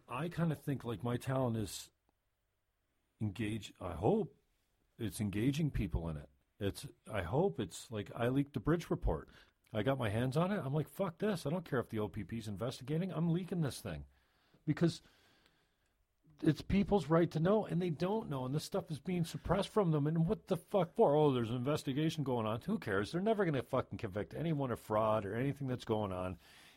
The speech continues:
eh, with what's in that report. Guaranteed, 'cause they've covered their tracks, they've closed those doors and buried the files and as much as they can, you know?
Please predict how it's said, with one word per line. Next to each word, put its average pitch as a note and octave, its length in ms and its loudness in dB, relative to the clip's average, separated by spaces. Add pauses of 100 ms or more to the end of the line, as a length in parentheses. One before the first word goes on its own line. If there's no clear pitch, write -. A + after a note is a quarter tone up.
(140)
eh, A2 120 -2 (100)
with A2+ 220 -2
what's A2 240 -2
in G2+ 100 -2
that F#2+ 200 -4
report. D#2+ 420 -8 (140)
Guaranteed, C3 840 -2
'cause E2+ 200 -6
they've C3+ 340 0
covered C3 420 -2
their A#2+ 220 0
tracks, G#2+ 560 -2
they've A2 180 -6 (800)
closed C#3+ 440 2
those B2+ 300 2
doors A2 600 0
and E2+ 120 -4
buried A#2 300 2
the A#2 80 -4
files G2 680 -2
and F2 440 -8
as G2 200 -6
much A#2+ 220 -4
as A2 120 -8
they A2 180 -4
can, F2 420 -4 (420)
you G2+ 80 -2
know? G2+ 240 0